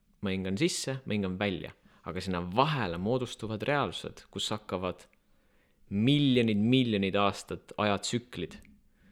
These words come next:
Mingites galaktikatest, mingisugustes ajamaatriksites. Miljonid, miljonid aastad tunduvad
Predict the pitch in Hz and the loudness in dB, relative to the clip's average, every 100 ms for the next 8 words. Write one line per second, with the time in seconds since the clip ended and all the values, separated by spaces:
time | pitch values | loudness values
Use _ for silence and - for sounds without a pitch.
0 | _ _ _ _ _ - 101 92 87 - | _ _ _ _ _ -6 -4 -4 -6 -2
1 | 92 113 - 120 - 104 - 101 - - | 2 2 0 -6 -4 -8 -6 -10 -8 -6
2 | 95 90 87 82 - 90 95 113 107 104 | -6 -6 -10 -12 -14 -6 0 2 2 0
3 | - 95 - - 92 - - - _ - | -4 -12 -10 -8 -8 -10 -16 -20 _ -20
4 | - _ _ - 107 131 143 123 107 123 | -20 _ _ -6 0 2 4 4 4 2
5 | 120 98 95 104 - - - 98 92 87 | 2 2 2 0 0 -8 -6 -4 -2 -4
6 | 82 80 | -6 -10